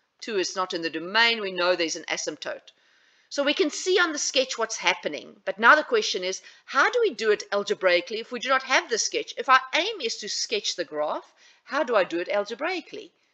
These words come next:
So let's see at what we, what we do. Look at the limit. X, x approaches two from the negative side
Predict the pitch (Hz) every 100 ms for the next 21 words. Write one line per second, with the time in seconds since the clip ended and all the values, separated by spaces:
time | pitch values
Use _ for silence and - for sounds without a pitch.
0 | _ - - 208 208 - 226 190 175 -
1 | 156 - _ - 165 - 151 - 151 165
2 | 311 349 202 196 277 - _ - - -
3 | 202 - 285 339 302 - - - 233 202
4 | 220 196 170 151 151 151 - 165 208